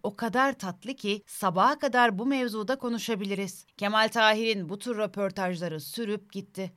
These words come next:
Size bambaşka bir konuda hem de maçlara giderek yazdıklarını aktarmak istiyorum. Futbol. İhtiras sahibi kulüp başkanları. Özellikle son yıllarda ülke gündeminin ağırlıklı konularından biri futbol. Özellikle maç sonuçlarıyla ilgili kulüpler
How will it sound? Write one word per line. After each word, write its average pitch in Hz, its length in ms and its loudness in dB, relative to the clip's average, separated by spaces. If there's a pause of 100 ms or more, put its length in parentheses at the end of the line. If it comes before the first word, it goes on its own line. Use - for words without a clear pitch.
Size 269 340 4
bambaşka 311 580 0
bir 262 180 -2
konuda 220 520 0 (220)
hem 320 300 -2
de 269 80 4
maçlara 180 480 0
giderek 240 420 2
yazdıklarını 208 800 0
aktarmak 208 580 0
istiyorum. 185 540 -6 (260)
Futbol. 196 460 -6 (220)
İhtiras 226 520 2
sahibi 196 520 2
kulüp 196 320 -6
başkanları. 185 680 -2 (200)
Özellikle 349 580 2
son 294 280 0
yıllarda 262 680 2
ülke 226 260 -4
gündeminin 269 720 2
ağırlıklı 185 540 0
konularından 220 800 0
biri 247 200 -4
futbol. 196 500 -2 (160)
Özellikle 190 600 0
maç 180 280 0
sonuçlarıyla 208 760 -4
ilgili 180 440 -2
kulüpler 180 560 -2